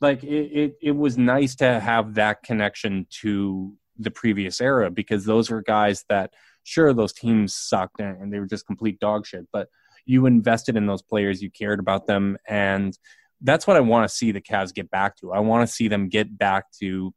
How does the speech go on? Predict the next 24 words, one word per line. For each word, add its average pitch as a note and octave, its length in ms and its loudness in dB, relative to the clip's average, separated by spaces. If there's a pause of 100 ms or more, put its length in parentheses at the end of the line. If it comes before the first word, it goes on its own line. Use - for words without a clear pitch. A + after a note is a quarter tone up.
players G#2 520 -2
that G2 340 0 (540)
we're G#2 160 -4
bringing A2+ 420 4
up, A2 260 0
and F#2+ 220 -4
even C3+ 340 0
if B2+ 120 0
the A#2+ 100 -6
ceiling G#2+ 400 -2
isn't F#2+ 280 -4
that F#2 200 -4
high, F2 220 -10
it's F2+ 220 -16
guys A2+ 320 0
that G2+ 180 -2
you're, G#2 340 -2
you're A2+ 160 0
along G2+ 380 0
for - 100 -12
the G2+ 100 -12
journey G2+ 340 -6
for, - 260 -18
'cause - 240 -14